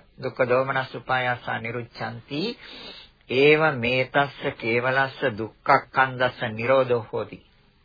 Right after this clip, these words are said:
එහෙනම් ජාතියම නේද හදන්නේ? හරි. ඒතර ප්‍රතිසන්දි විඥාණය දැස්සනම් ජාතිද නැද්ද? ජාති කියන්නේ බැස්සා.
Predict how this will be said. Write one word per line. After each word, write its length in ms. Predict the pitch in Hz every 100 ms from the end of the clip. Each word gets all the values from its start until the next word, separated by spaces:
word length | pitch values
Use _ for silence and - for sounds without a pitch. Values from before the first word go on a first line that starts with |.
| _ _ _ -
එහෙනම් 240 | 113 123 101
ජාතියම 480 | 113 123 147 170 160
නේද 240 | 165 175
හදන්නේ? 340 | 175 180 226 - _ _ _ _ _ 104 95 -
හරි. 240 | 104 98 - -
ඒතර 240 | 151 170 170
ප්‍රතිසන්දි 640 | 147 139 175 190 190 180
විඥාණය 680 | 151 160 175 185 196 202 220 220 _ _
දැස්සනම් 540 | 123 139 - 196 220 170
ජාතිද 400 | 165 196 202 262
නැද්ද? 320 | 226 196 123 - _ _ _ _ _ _ - _ _ _ _ _ _ _ _
ජාති 240 | 101 92 -
කියන්නේ 240 | 143 170
බැස්සා. 360 | 180 - 254